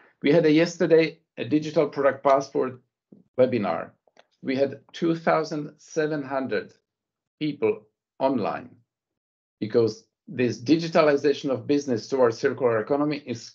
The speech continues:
catching wave. So there's a huge interest, but it will need a lot of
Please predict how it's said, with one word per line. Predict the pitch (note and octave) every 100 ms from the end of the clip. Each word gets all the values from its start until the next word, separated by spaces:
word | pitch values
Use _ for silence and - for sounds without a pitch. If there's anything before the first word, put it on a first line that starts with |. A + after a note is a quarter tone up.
| _
catching | D#3 D3+ - D3 B2
wave. | B2+ A#2 -
So | B2
there's | A2+ A2
a | A2+
huge | - F3 D#3+
interest, | D#3 D#3 D#3 F#2+ D#2+ - _ _ _ _ -
but | B2 A#2
it | C#3+ B2
will | C3 C#3
need | C3+ C#3 D#3 C#3+ -
a | A#2
lot | C3+ C#3
of | B2 G#2